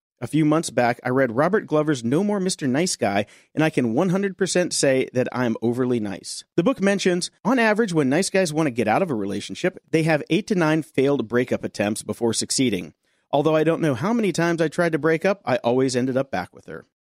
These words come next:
Primarily because I loved her and kept telling myself that things will improve and we'll move forward and forget about everything. While things worked great for some time, shit soon hit the fan and there we were again.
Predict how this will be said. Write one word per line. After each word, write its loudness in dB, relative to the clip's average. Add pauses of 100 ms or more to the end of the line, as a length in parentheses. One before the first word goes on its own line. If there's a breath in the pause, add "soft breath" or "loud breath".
(220)
Primarily 2
because 0
I 2
loved 0
her 2
and 0
kept -4
telling 0
myself -2
that -2
things 0
will 2
improve -2
and 0
we'll 0
move 0
forward 0
and 0
forget -2
about -2
everything. -4 (480)
While 2
things 0
worked -2
great 0
for -4
some 2
time, 0
shit -2
soon -2
hit -2
the -2
fan 0
and -2
there 0
we 2
were 2
again. -4